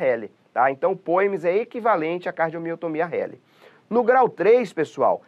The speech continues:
a dilatação, a droga já não funciona. Dilatação endoscópica já não funciona mais. Ou eu faço o poem, ou eu vou direto pra cirurgia cardiomiotomia.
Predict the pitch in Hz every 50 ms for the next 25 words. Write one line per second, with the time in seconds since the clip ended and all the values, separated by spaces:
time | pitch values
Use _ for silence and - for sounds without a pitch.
0 | _ - - - 170 147 190 262 277 240 214 - 180 151 127 - - - 160 165
1 | - 147 143 - - 202 233 233 240 220 196 214 214 208 - 208 208 - - 208
2 | 165 131 113 98 92 90 _ _ _ _ _ 139 170 254 254 247 - 226 202 180
3 | 180 214 196 190 170 151 135 - - 175 196 196 - - 202 170 196 180 175 185
4 | 202 196 190 190 - - 180 190 196 170 131 113 110 117 170 220 240 233 226 -
5 | 175 160 165 - 147 - - 147 147 156 170 196 226 247 - _ _ _ _ _
6 | _ _ - 185 202 220 220 185 156 185 190 180 214 202 156 151 156 175 175 -
7 | - 175 180 175 - 180 170 160 123 113 117 131 143 139 - 139 139 139 135 147
8 | 143 151 151 - 175 170 135 110 98